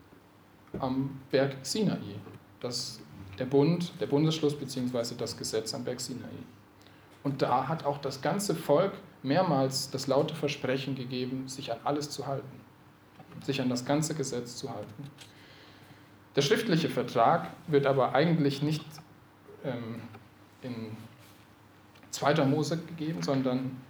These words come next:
in fünfter Mose beschlossen. Und zwar fünfter Mose ist eigentlich, das ganze Buch fünfter Mose ist eigentlich wie ein alter Ehevertrag aufgebaut. Es wiederholt, es wird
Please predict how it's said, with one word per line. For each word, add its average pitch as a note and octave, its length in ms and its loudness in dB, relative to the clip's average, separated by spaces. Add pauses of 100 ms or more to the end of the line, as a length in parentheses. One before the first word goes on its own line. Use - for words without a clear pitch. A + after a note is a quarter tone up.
in B2 100 -8
fünfter D#3 360 0
Mose F#2+ 300 -8
beschlossen. - 460 -10 (2500)
Und B2+ 140 -4
zwar C3+ 460 4
fünfter E3 340 4
Mose D3+ 560 4 (2500)
ist - 280 0 (140)
eigentlich, D3+ 500 4
das D3 140 -4
ganze E3 300 4
Buch G3+ 280 4
fünfter A#2+ 320 -4
Mose C#3 480 0 (180)
ist C3+ 160 -4
eigentlich D3 460 4
wie C#3+ 100 4
ein C3 160 2
alter C#3+ 300 4
Ehevertrag A2+ 640 2
aufgebaut. C3+ 640 0 (1080)
Es C3+ 160 -4
wiederholt, D#3+ 520 6
es - 140 -4
wird D3 160 0